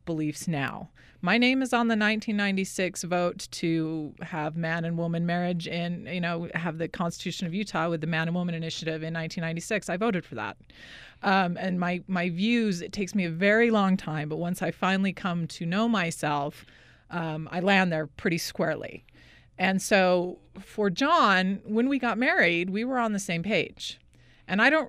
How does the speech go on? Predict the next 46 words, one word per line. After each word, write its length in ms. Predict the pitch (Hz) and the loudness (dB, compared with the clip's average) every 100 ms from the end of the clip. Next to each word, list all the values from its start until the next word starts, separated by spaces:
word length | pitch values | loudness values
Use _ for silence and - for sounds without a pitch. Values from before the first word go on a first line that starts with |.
| - - | -6 -4
really 420 | 220 302 330 320 | 2 4 4 4
know 160 | 277 | 4
many 260 | 247 240 226 | 4 4 2
people 320 | - 220 202 | 2 0 2
that 140 | 175 170 | 0 0
that's 220 | 165 - | -2 0
happened 360 | 160 151 170 | 0 0 -2
to 120 | - 156 | -4 -4
where 140 | 156 | -4
there's 240 | 160 156 | -2 -4
been 200 | - 160 | -4 -6
such 340 | 156 - 160 - | -4 -4 -4 -6
a 40 | |
big 260 | 147 156 156 | -6 -6 -6
shift. 320 | - 285 - | -2 -2 -4
It's 120 | 160 | -8
just, 220 | 160 - | -8 -6
you 40 | 220 | -4
know, 140 | 180 | -4
my 140 | 165 156 | -6 -10
family 500 | - 156 165 190 202 | -10 -8 -4 -2 -2
was 180 | 208 | -4
Republican. 560 | 214 - 196 196 196 190 | -6 -6 -6 -6 -4 -4
Everyone 340 | 170 190 175 | -2 -4 -6
around 360 | 165 165 185 226 | -8 -6 -2 0
me 100 | 233 | 0
was 200 | 220 202 | -2 -4
Republican. 600 | 208 220 196 202 202 196 | -4 -2 -2 0 0 0
You're 140 | 208 | 2
a 20 | 254 | 0
Republican 720 | 254 262 339 180 - - - - - - - - | 2 2 2 -2 -6 -12 -16 -18 -20 -20 -14 -6
if 180 | 165 | -4
you're 80 | 196 | -2
born 220 | 190 269 | 2 2
in 60 | 269 | 2
the 80 | 196 | 0
state 240 | - 165 | -2 -2
for 140 | - 202 | 0 2
the 80 | |
most 280 | 208 202 202 | 4 2 0
part. 400 | - 170 - - - - - - - | 0 0 -2 -12 -20 -20 -20 -18 -2
And 200 | 202 208 | 0 2
so, 460 | - 226 214 208 - | 6 8 8 6 2
uh, 260 | 190 175 - | 2 2 0
I 100 | 214 | 0
think 400 | 214 277 269 - | 4 4 2 -4